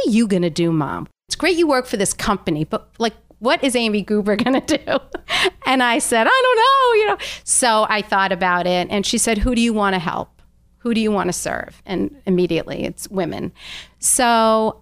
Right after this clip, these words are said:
I looked around based on who I've coached and just even my own circle. And I really feel that women, at some point along the way, forget or need to be reminded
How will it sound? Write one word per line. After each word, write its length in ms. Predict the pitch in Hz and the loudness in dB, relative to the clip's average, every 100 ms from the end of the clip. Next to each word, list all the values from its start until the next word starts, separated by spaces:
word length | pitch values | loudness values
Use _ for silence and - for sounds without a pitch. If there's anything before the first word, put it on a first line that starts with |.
| _ | _
I 120 | 220 220 | -2 0
looked 380 | 233 320 - | 2 0 0
around 720 | 466 359 233 220 214 208 208 - - | 0 2 2 2 2 2 0 -4 -2
based 420 | 202 202 - - | 0 0 -2 -6
on 380 | - 185 185 185 | -2 0 0 -2
who 240 | 165 285 | 0 0
I've 200 | 285 240 | 0 -2
coached 360 | - 240 - - | -4 -4 -2 -4
and 140 | 220 | -2
just 260 | 208 254 - _ _ _ _ - | 0 -2 -6 _ _ _ _ -6
even 240 | 220 220 | -2 0
my 160 | 208 185 | 0 0
own 160 | 180 | 0
circle. 640 | 180 226 233 - 151 135 - - - - _ _ 240 | -2 0 -2 -2 -4 -4 -8 -20 -20 -20 _ _ -6
And 100 | 226 | -2
I 80 | 214 | -2
really 420 | 214 208 226 277 | -2 0 0 0
feel 400 | 277 - 214 208 | -2 -2 0 0
that 220 | 196 - | 0 -2
women, 640 | 190 196 202 170 175 180 - - | 0 0 2 0 0 -2 -4 -8
at 140 | 196 | -6
some 360 | - - 247 294 | -2 0 2 0
point 360 | - 294 262 - | 0 0 0 0
along 460 | 202 190 190 202 | 0 0 0 0
the 80 | 202 | -2
way, 500 | 185 175 160 170 180 | -2 -2 -2 -4 -6
forget 880 | - 202 - 208 151 185 - - - _ _ - - - - | -6 -6 -2 0 0 -4 -6 -14 -16 _ _ -20 -20 -20 -8
or 80 | 202 | -2
need 220 | 196 214 | 0 0
to 80 | 240 | 0
be 120 | 208 | 0
reminded 680 | 190 180 170 165 170 175 | 0 2 2 0 0 -2